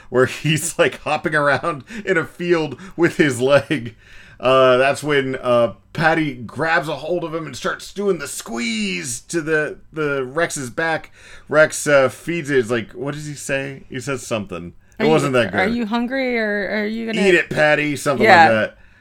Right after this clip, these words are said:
Speaker 1: Uh, Patty gets the,
Speaker 2: <laughs>
Speaker 1: the whole thing into his mouth.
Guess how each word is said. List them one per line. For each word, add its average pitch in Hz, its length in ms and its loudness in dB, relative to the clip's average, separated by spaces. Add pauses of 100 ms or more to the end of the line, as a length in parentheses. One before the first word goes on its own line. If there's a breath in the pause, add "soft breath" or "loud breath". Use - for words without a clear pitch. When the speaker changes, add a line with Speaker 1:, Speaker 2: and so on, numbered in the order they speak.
(180)
Speaker 1:
Uh, 110 440 2
Patty 151 360 4
gets - 260 4
the, 127 260 2
Speaker 2:
<laughs> 127 60 -14
Speaker 1:
the 120 140 -2
whole 196 300 2
thing 147 380 0
into 127 220 4
his 117 140 0
mouth. 117 460 -2